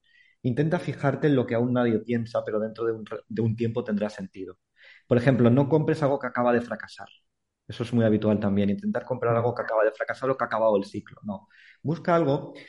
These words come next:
donde hay muy poca gente, tenga sentido y puede que no esté correctamente valorado. Pero no entremos en el tema value, por favor. <laughs> Entonces, eh, esa es la, una de las cuestiones que yo siempre intento abordar. Entonces, por ejemplo, ¿han machacado los emergentes? Bueno, vamos a verlo.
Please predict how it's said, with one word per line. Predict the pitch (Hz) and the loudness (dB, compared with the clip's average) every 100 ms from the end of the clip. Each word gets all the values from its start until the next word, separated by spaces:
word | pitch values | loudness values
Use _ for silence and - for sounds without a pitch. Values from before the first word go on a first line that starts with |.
| - | -12
donde | - 120 117 117 | 2 4 8 8
hay | |
muy | 147 160 | 8 6
poca | 160 127 113 | 4 0 0
gente, | 165 185 147 131 _ _ _ _ _ _ _ | 2 0 -2 -8 _ _ _ _ _ _ _
tenga | 160 170 147 | 2 4 4
sentido | 117 117 107 156 175 120 123 135 | 2 2 2 4 4 2 0 -6
y | |
puede | 117 143 | 2 2
que | 143 | 2
no | 135 | -2
esté | 131 - | -4 -6
correctamente | 123 120 120 117 117 120 | -4 -4 -2 0 0 2
valorado. | 104 95 92 101 - _ _ | 2 2 -2 -6 -16 _ _
Pero | 110 107 | 2 4
no | |
entremos | 113 113 117 117 | 4 4 2 2
en | 104 | 2
el | 101 | 2
tema | 101 85 | 0 -2
value, | - - | -6 -10
por | - | -16
favor. | - - - - - | -12 -10 -10 -10 -4
<laughs> | - - - 208 220 190 123 | -4 -4 -4 -2 0 0 4
Entonces, | 113 131 127 151 - - | 6 6 6 2 0 4
eh, | 123 117 110 | 6 6 4
esa | - 147 | 0 0
es | |
la, | 139 127 | 0 0
una | 131 | 2
de | 123 | 0
las | 117 | -2
cuestiones | 113 - 120 | -4 -6 -6
que | 120 | -4
yo | 110 | -6
siempre | 107 113 107 | -6 -8 -6
intento | 104 104 107 | -6 -4 -2
abordar. | 101 - - - - | -4 -6 -12 -14 -12
Entonces, | 110 101 | -14 -12
por | - | -12
ejemplo, | 98 117 107 | -6 0 2
¿han | 107 | 2
machacado | 107 - 120 | 0 2 4
los | 120 120 | 4 2
emergentes? | 127 - 208 202 - | -4 -2 -2 -4 -6
Bueno, | 233 320 | -8 -6
vamos | - 120 123 | -2 -2 0
a | 139 | 0
verlo. | 185 117 - | 2 0 -4